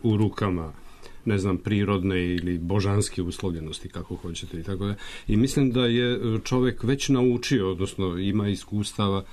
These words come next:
sa, e, tim uslovnostima i tako dalje, sopstvenim. Pa mislim da je, recimo, samoubistvo jedan od načina da se,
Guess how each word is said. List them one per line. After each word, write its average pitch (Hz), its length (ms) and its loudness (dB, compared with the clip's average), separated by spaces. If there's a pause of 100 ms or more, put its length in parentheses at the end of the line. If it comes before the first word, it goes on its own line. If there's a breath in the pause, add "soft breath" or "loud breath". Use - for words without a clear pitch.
(300 loud breath)
sa, 98 480 0
e, 101 180 0
tim 101 220 2
uslovnostima 98 880 0
i 90 60 -2
tako 104 240 -6
dalje, 104 200 0
sopstvenim. 123 520 -2 (400 loud breath)
Pa 117 300 -2
mislim 160 560 4
da 147 120 2
je, 131 160 4
recimo, 131 420 2
samoubistvo 135 560 2
jedan 147 260 4
od 117 100 0
načina 127 440 2
da 117 140 0
se, 117 320 0